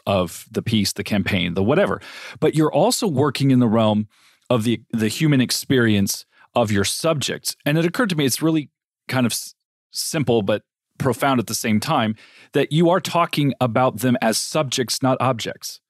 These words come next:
And that as the human subject of the photograph, they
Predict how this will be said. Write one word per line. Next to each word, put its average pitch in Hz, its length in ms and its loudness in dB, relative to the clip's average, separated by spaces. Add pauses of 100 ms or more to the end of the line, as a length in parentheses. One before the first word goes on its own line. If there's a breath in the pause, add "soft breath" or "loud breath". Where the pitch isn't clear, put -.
(540 soft breath)
And 127 220 2
that 123 180 4
as 135 200 0
the 139 140 0
human 190 480 4
subject 120 840 -4 (500)
of 113 200 0
the 113 80 -2
photograph, 98 760 0 (380)
they 139 400 0